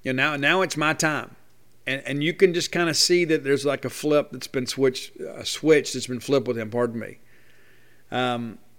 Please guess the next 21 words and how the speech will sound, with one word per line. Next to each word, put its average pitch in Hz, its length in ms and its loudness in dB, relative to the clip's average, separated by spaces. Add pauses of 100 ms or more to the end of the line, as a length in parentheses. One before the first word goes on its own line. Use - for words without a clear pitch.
(680)
so, - 160 6
yeah, 131 280 6
I've 139 200 -2
been 175 120 4
impressed 165 520 4
with 143 80 0
what 147 80 4
I've 139 160 4
seen 151 240 0
from 131 120 -2
Jack. 135 340 0
He 139 120 0
looks 143 460 2
like 143 160 4
a 135 40 0
different 131 360 -4
player 131 400 4
from - 340 -10
a 123 60 -4
physical 131 420 0
standpoint. 127 640 -2